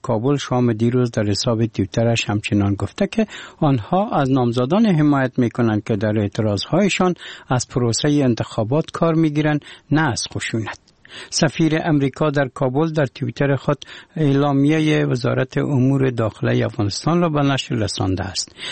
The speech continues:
در این اعلامیه ادعای تیراندازی نیروهای امنیتی بر معترضان رد شده که در مقابل دفتر کمیسیون مستقل انتخابات در ولایت قندوز جمع شده بودند.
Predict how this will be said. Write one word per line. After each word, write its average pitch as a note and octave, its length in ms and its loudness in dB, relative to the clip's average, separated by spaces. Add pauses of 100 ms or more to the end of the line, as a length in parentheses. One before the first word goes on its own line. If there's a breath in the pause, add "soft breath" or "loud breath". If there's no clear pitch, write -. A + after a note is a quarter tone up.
(160 loud breath)
در C#3+ 100 4
این D3 220 2
اعلامیه C#3+ 500 0
ادعای C3 600 0
تیراندازی A2 680 0
نیروهای A#2 560 2
امنیتی A2+ 480 2
بر C3+ 180 0 (100)
معترضان G#2+ 600 0 (320 loud breath)
رد D3+ 220 2
شده D#3+ 340 0
که - 80 -4
در B2 160 0
مقابل A2 580 0
دفتر G#2+ 420 -2
کمیسیون G#2 540 0
مستقل G2+ 680 -2
انتخابات D#3 680 -2 (280 loud breath)
در B2+ 160 2
ولایت A2+ 360 0 (120)
قندوز B2+ 440 0 (260 loud breath)
جمع A2+ 280 2
شده - 280 -6
بودند. - 300 -12